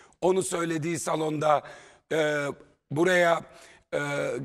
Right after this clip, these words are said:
gelirken Erdemliler Hareketi olarak gelip de şimdi geldikleri yeri unutup en pahalı arabalarla gezip de milletin yüzüne bakmayanlar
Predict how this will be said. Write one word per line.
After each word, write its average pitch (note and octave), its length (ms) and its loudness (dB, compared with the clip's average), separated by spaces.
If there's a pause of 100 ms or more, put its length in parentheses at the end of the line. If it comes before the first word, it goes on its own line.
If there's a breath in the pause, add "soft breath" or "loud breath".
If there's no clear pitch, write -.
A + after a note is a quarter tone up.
(460)
gelirken E3 680 2
Erdemliler E3+ 600 2
Hareketi E3 420 -2
olarak D#3 380 -2
gelip F3+ 340 -2
de C#3 200 2 (360 loud breath)
şimdi F#3 300 -2
geldikleri E3+ 600 0
yeri E3+ 180 2
unutup D#3+ 480 0 (440 loud breath)
en F#3+ 200 4
pahalı E3+ 400 2
arabalarla D#3+ 680 0
gezip D3+ 440 -6
de D3+ 240 0 (240 loud breath)
milletin F#3 400 -2
yüzüne D#3+ 440 -4
bakmayanlar D3 720 0